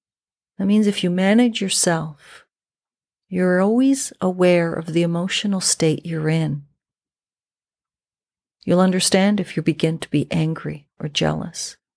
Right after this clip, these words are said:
and choose whether those human emotions you wish to let into your life. See,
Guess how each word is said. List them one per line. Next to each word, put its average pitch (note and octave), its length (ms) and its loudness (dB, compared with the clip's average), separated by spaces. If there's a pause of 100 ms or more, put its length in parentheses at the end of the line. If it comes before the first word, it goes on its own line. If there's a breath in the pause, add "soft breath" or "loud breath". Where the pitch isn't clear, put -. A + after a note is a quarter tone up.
(580)
and F3 160 0
choose C4 420 2
whether F3 300 -2
those F#3 440 0 (1200)
human C#4+ 440 2
emotions E3+ 840 -2 (600)
you F#3 160 -4
wish F#3 220 0
to F#3 120 -2
let F3 200 2
into D#3+ 320 -2
your D3 100 2
life. - 640 -2 (1700)
See, F#3+ 380 -2